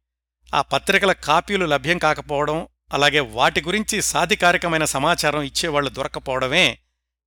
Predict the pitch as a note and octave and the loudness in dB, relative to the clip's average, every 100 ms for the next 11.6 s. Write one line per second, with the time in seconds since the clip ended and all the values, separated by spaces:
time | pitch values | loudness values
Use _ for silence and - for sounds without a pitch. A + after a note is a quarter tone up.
0 | - A2+ C#3+ C3 D3 E3+ C#3+ - A#2+ D3 | -6 0 2 0 -4 -4 -4 -4 -4 -4
1 | D3+ A#2+ B2 B2 - A#2+ A#2 A2+ _ _ | -6 -2 -2 -2 -2 -4 -4 -10 _ _
2 | _ _ _ _ _ _ F3 A3 E3 D#3+ | _ _ _ _ _ _ -2 2 4 4
3 | F3 D#3+ C#3+ C#3 C3 D3+ - _ _ _ | 4 4 2 4 2 -2 -8 _ _ _
4 | _ _ _ _ _ _ - C#3+ D#3+ D3+ | _ _ _ _ _ _ -4 0 4 4
5 | D#3 D3 C3+ C3+ E3+ E3+ D#3 E3 F3+ F3+ | 4 2 4 4 4 2 4 4 4 4
6 | F3+ D#3+ D#3 D#3 C#3 C3+ B2+ - C#3 C#3+ | 2 2 0 0 2 0 -2 -6 -2 -2
7 | - F3+ F#3+ F3+ E3+ D#3 D3 C#3 D#3+ D#3+ | 2 2 2 2 2 2 2 2 2 2
8 | D3+ C#3 C#3 D3 C#3 C#3 C#3+ C3+ C3+ B2+ | 0 0 -2 -2 -4 -4 -8 -10 -8 -8
9 | E3 G#3+ F#3+ E3 D3+ C3+ C3+ C#3 B2 C#3 | -4 0 0 0 0 -4 -4 -4 -4 -6
10 | B2 C3+ _ _ - _ _ _ - D3+ | -6 -10 _ _ -20 _ _ _ -6 -2
11 | F#3+ A#3+ A3+ F#3+ E3+ E3 | 0 0 0 2 4 4